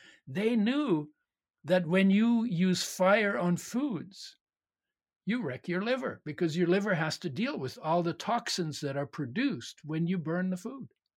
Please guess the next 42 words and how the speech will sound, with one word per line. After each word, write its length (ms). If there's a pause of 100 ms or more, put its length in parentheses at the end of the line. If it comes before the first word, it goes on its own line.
(1700)
So 120
I 80
just 240
thought 180
was 200
really 240
interesting. 480 (960)
So, 340 (240)
but, 340
but 220
in 160
terms 420
of, 160
you 120
know, 100
how 140
much 240
time 320
does 160
it 120
take? 260
Well, 160
you 120
know, 120
all 240
the 100
hospitals 720
that 180
deal 220
with 180
all 220
the 100
problems 480
that 180
come 220
from 260
living 280
out 140
of 100
line 260
with 120
nature, 440